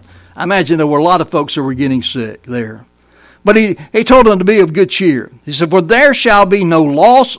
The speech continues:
of any man's life among you, but of the ship." So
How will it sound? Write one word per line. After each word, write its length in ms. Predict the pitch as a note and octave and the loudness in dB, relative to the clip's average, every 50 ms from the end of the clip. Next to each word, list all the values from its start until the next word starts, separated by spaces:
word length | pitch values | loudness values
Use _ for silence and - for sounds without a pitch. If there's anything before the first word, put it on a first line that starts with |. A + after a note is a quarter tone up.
| - _ | -10 _
of 160 | D3+ C#3 C#3 - | -4 -4 -4 -4
any 240 | - G3 A3+ B3+ B3 | -4 -2 0 2 2
man's 440 | A#3 G#3+ G#3 G#3 G#3 G3+ F3+ - - | 0 0 0 0 -2 -2 -4 -6 -4
life 460 | E3+ E3+ F3 F3 F3 E3+ E3+ E3 - | -2 0 0 0 0 0 -2 -4 -6
among 500 | D#3 D#3 D3+ D#3+ F#3 G3 G3 F3 D3+ C3+ | -6 -4 -2 -2 0 0 0 0 0 -2
you, 500 | A#2+ A#2 A#2 A#2 A#2 A#2 C3+ D3 E3 F3 _ _ _ _ _ _ _ _ _ _ _ _ _ - | -2 -2 -2 0 0 0 -2 -2 -4 -6 _ _ _ _ _ _ _ _ _ _ _ _ _ 2
but 180 | E3 F#3 E3+ | 2 2 4
of 160 | F3 D#3+ E3+ | 2 0 0
the 80 | E3+ F3+ | 0 -4
ship." 420 | - - - G3+ - - - - - _ _ - | -2 -2 -2 -2 -2 -8 -12 -18 -20 _ _ -12
So 260 | - B2+ B2 B2 | -10 -8 -8 -8